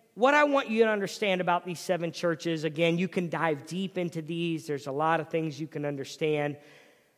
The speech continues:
But all of the churches were going through some things. All of the churches were facing pressure. They were facing challenges,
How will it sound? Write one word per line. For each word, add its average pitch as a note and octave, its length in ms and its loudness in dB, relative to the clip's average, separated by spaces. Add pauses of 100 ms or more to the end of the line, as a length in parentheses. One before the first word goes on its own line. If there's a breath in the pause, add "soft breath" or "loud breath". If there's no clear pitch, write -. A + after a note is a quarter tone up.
(140 soft breath)
But A3 260 0
all C4+ 300 6
of B3 100 2
the G#3 80 2
churches F#3+ 560 -2
were E3 140 -2
going E3 360 0
through D#3 300 -6
some C#3 240 -6
things. A2+ 460 -10
All A3+ 320 4
of A#3+ 100 2
the A3+ 60 -4
churches F3+ 560 -4
were D3+ 100 -2
facing D#3 460 -4
pressure. F#3+ 520 -2
They D#3 140 -4
were C3+ 140 -8
facing D3+ 480 -6
challenges, D#3 680 -4